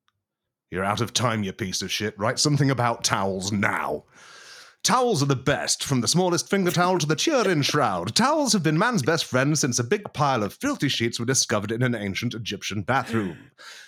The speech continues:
Scientists at the scene immediately put them in their mouths and soon noticed that they were quite thirsty. Their curiosity piqued by this obscure aridifying effect, they took these mysterious sheets home and into their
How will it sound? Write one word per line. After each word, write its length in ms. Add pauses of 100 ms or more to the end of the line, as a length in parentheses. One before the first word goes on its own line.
(120)
Scientists 640
at 120
the 80
scene 260
immediately 580
put 240
them 120
in 120
their 160
mouths 420
and 160
soon 240
noticed 380
that 140
they 120
were 160 (120)
quite 300 (180)
thirsty. 460 (640)
Their 140
curiosity 560
piqued 240
by 140
this 140
obscure 640
aridifying 840
effect, 480 (240)
they 140
took 240
these 160
mysterious 600 (120)
sheets 400
home 360
and 80
into 240
their 240